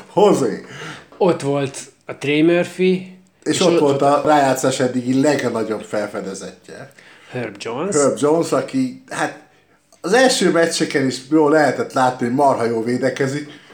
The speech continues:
Speaker 1: aztán már támadásban is marha jó volt. Hát, hihetetlen dolgokat művelt,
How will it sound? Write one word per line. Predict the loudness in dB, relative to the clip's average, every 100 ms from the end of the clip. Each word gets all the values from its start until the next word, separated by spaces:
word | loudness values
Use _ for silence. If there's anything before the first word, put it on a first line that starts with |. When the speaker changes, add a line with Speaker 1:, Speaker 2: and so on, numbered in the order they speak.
| -20 -14
Speaker 1:
aztán | -6 -2 0
már | 0 0
támadásban | 0 0 -2 -4 -4 -8
is | -8
marha | -8 -8 -4
jó | -4 -4
volt. | -4 -2
Hát, | -4 -4 -12 -20 -18 -18 -8
hihetetlen | -2 0 -2 -4 -8 -12 -12
dolgokat | -10 -10 -10 -12 -6
művelt, | -2 2 0 0